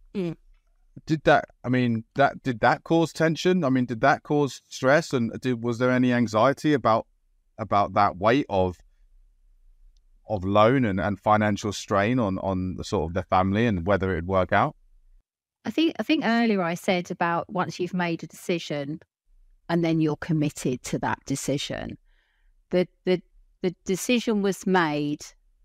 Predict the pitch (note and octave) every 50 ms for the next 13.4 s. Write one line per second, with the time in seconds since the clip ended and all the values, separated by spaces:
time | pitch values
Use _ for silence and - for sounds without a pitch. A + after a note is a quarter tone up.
0 | _ _ F3 E3 D3+ - - _ - D#3+ D#3 - - D#3 E3 D#3+ D3+ D3+ D3+ D#3+
1 | E3 E3+ F3 E3 E3 E3 - F3 D3 C#3+ C#3+ - - D3 - - D3+ D3 D3 -
2 | - - - F3+ E3 - D3 D#3 - - - G#3 G3 G3 F#3+ F3+ - - - F3+
3 | F#3 F3+ F3 - D#3+ D3+ - - D#3 C#3 B2 B2 B2 - - _ _ _ _ _
4 | _ _ _ _ _ _ _ - E3+ F3 E3+ F#3 F3 F3 - - _ _ _ _
5 | _ _ _ _ _ _ G#3+ G3+ G3 - E3 F3+ E3+ - - F#3 E3+ D#3 E3+ -
6 | - - F3 E3+ E3 D#3 - - - E3 B2+ C3 B2 A2+ D4 - _ _ _ _
7 | _ _ _ _ _ _ - - - F3 D#3 - - C3 D3 D3 - E3 D#3+ D3+
8 | D3 C#3 C#3 - - D#3+ D#3 - F#3 F3 E3+ E3 E3 E3 D#3+ - - - _ _
9 | - _ _ _ _ _ _ _ _ - E3 D3 E3 E3+ - - F3+ F#3 F#3+ F#3+
10 | F#3 F3+ F3 E3+ D#3+ - - F3+ E3+ D3+ - - - F3+ E3+ E3 D#3 - - F3
11 | D#3 D3 D3+ - - - F3 D#3+ D#3+ E3 E3 E3 D#3+ C#3 - - - - - D#3+
12 | - - - - D#3 - - D#3 E3+ - - D#3 D#3+ - - - - - - -
13 | E3 E3 G3 - - - - -